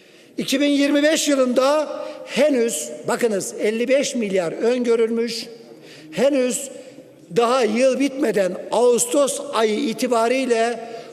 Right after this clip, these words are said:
bu ceza seksen üç milyara çıkmış. Şu anda bile beklentinizin daha yeni, yıl bitmeden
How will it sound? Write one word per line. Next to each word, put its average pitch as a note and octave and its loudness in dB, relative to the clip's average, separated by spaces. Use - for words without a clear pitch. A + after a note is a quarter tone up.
bu D4+ 2
ceza A#3+ 2
seksen B3 0
üç A#3 -2
milyara G#3 0
çıkmış. - -10
Şu - 2
anda B3 2
bile A3 2
beklentinizin A#3+ 2
daha G3+ 0
yeni, F#3+ 0
yıl G#3+ 2
bitmeden G#3 -2